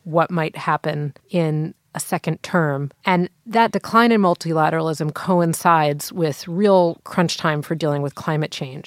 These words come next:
It's a very inconvenient time for a decline in multilateralism when you have a problem that requires countries to really cooperate on a scale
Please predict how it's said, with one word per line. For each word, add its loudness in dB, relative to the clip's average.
It's 2
a 4
very 4
inconvenient 0
time -2
for 2
a -6
decline 0
in 0
multilateralism 2
when 2
you 0
have 2
a -8
problem 2
that -4
requires -2
countries -4
to -6
really -2
cooperate 0
on -2
a 0
scale -2